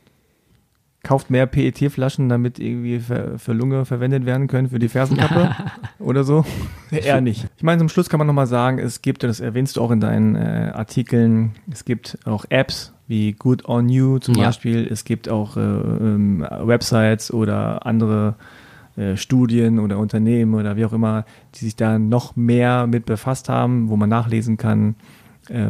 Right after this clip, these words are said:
Speaker 1: wie gesagt, Stiftung Warentest hatte, äh, einen, einen Test gemacht vor ein, zwei, drei Jahren. Und, ähm, da wären dann auch, m,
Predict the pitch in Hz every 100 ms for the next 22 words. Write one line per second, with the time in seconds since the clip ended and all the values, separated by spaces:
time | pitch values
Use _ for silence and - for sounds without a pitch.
0 | 101 110 107 - 113 107 117 123 123 123
1 | 110 113 107 107 104 - 104 101 101 98
2 | - 101 101 - 110 - - - - -
3 | 117 113 - - 104 101 101 101 101 -
4 | - 104 101 104 110 104 101 101 104 -
5 | - - - - _ _ _ 120 110 110
6 | 110 107 - 110 101 101 98 98 101 -
7 | 127 135 143 135 98 135 135 123 117 -
8 | -